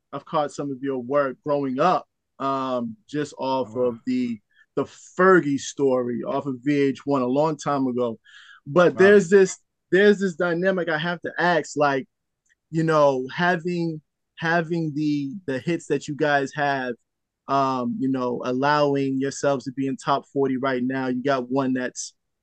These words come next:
Speaker 1: you know, thirty-eight. You got one that's forty-one on, um, the iHeartMedia. And, you know, I saw a segment from Jermaine Dupri. Okay, I'm, I'm, I'm gonna come a little different with, with my question.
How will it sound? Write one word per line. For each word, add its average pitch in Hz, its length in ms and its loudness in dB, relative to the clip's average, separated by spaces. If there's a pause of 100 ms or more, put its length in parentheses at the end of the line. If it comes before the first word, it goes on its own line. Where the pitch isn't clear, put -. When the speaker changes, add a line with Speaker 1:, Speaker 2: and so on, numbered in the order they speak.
(140)
Speaker 1:
you 139 120 -2
know, 131 180 0
thirty-eight. 139 580 2
You 127 80 -6
got 135 180 0
one 135 180 -2
that's 135 220 -6
forty-one 131 1000 0
on, 127 300 -2
um, 120 280 -2
the 120 100 -2
iHeartMedia. 127 920 -2 (500)
And, 139 580 0
you 139 80 -4
know, 131 480 0
I 143 120 4
saw 175 600 4 (160)
a - 80 -6
segment 151 460 -2
from 139 200 -2
Jermaine 139 440 -2
Dupri. 131 580 -2 (140)
Okay, 127 240 -4
I'm, 123 160 -2
I'm, 123 180 -4
I'm 135 120 -2
gonna 131 100 -2
come 135 220 -2
a - 20 0
little 127 240 0
different 120 400 -6
with, 120 180 -6
with - 140 -10
my 123 120 -4
question. 120 640 -6